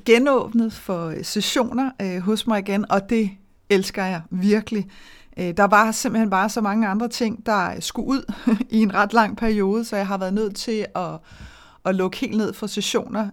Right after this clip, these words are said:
øh, i den periode. Øh, for eksempel så skulle jeg have, have hele sådan mit, øh, bibliotek, kan man vel nærmest kalde det, af online-kurser, som, øh,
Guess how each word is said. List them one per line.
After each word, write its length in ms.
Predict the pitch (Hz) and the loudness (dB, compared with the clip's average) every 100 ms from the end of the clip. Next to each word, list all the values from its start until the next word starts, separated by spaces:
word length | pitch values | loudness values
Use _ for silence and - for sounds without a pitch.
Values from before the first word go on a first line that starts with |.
| 185 | -8
øh, 300 | 185 175 180 | -8 -8 -6
i 60 | 190 | -4
den 220 | 196 175 | -4 -6
periode. 480 | - 190 175 156 185 - _ - - - - _ - | -6 -4 -4 -6 -8 -12 _ -20 -20 -20 -20 _ -8
Øh, 140 | 170 | -4
for 80 | 208 | -4
eksempel 380 | - 233 214 220 | 0 0 0 -4
så 160 | - | -4
skulle 240 | 202 - 202 | -6 -4 -2
jeg 160 | 170 | -2
have, 400 | 180 165 156 - - | -2 -4 -4 -8 -8
have 140 | 190 185 | -4 -2
hele 240 | 202 220 | 0 0
sådan 160 | 214 208 | 2 2
mit, 200 | 196 185 | 2 0
øh, 120 | 165 | -4
bibliotek, 680 | 165 180 190 185 - - 220 | -2 -4 -6 -4 -4 -4 -4
kan 120 | - | -6
man 100 | 196 | -4
vel 80 | 170 | -4
nærmest 300 | 175 175 196 | -4 -4 -4
kalde 220 | 220 175 | -2 -2
det, 80 | 196 | 0
af 100 | 185 - | 0 0
online-kurser, 880 | 180 214 208 196 - 190 185 190 | 2 2 2 0 -2 -2 -2 -6
som, 420 | 185 - 185 156 151 | -8 -4 -4 -4 -8
øh, 220 | 147 | -10